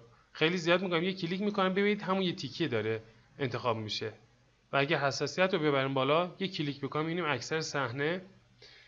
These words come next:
داره پاک می‌شه. بنابراین در واقع همین کار ماجیک رو می‌کنه، یک محدوده رو سلکت می‌کنه و با دلیت، حالا اگه بگیم چجوری پر بشه بعداً این فیل رو من بهتون توضیح می‌دم،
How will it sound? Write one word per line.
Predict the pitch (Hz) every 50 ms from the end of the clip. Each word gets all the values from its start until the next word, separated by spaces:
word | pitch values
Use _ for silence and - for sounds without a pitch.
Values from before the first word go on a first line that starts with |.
| - _ -
داره | 135 135 139 143 160
پاک | 156 - 165 156 139 - -
می‌شه. | 113 - - - - - - - - - _ _
بنابراین | - 180 185 190 202 190 202 202 202 214 226 226 214 208 - - - - _ _ _ _ _ _ _ _ _ _ -
در | 190 175 175 175
واقع | 175 175 170 175 196 196 196 196 190 190 - -
همین | - - 202 202 208 202
کار | - - 185 180 180
ماجیک | 175 170 165 156 151 151 190 185
رو | 185 208 208
می‌کنه، | 202 202 202 196 190 185 185
یک | 190 190 190 190 190
محدوده | 175 156 147 156 165 160 165
رو | 156
سلکت | 139 - - 151 170 196 220 208
می‌کنه | 226 220 208 196 196 196 190 196 196 196 - - -
و | 151 143
با | 147 151
دلیت، | 147 147 151 147 165 185 196 202 - - - - - - _ _ _ _ _ _ _ _ _ _ _ _ _ _ _ _ _ _ _ _ _ _ _ _ _
حالا | - - 147 151 143
اگه | 143 147 147 165 160 160 160 156 151 147 135 123 123 120 117 120 117 127
بگیم | 151 156 156 170
چجوری | 151 - 151 135 156 170
پر | - - 147
بشه | 127 123 - 160
بعداً | 143 147 143 143 151
این | 156 170
فیل | 160 165 - 175
رو | 165 165
من | 160 160 156 156
بهتون | 156 156 151 156 160
توضیح | - - 147 139 123 123 127
می‌دم، | 120 113 117 113